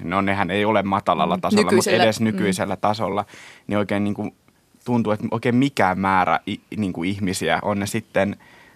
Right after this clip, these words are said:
Speaker 1: syntyvyyden noston kautta tai maahanmuuton kautta tulevia, niin ei, ei niin kuin riitä.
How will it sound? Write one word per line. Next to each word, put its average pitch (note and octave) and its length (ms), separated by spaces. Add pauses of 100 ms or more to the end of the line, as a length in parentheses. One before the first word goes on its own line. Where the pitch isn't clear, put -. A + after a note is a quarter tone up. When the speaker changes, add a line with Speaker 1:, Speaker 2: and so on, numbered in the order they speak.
(340)
Speaker 1:
syntyvyyden G2 840
noston G2+ 540
kautta F#2+ 400
tai F2+ 420 (160)
maahanmuuton F#2+ 600
kautta F#2 320
tulevia, F2+ 440
niin F2+ 260
ei, G2 320
ei B2 100
niin A#2 120
kuin D#3 140
riitä. - 380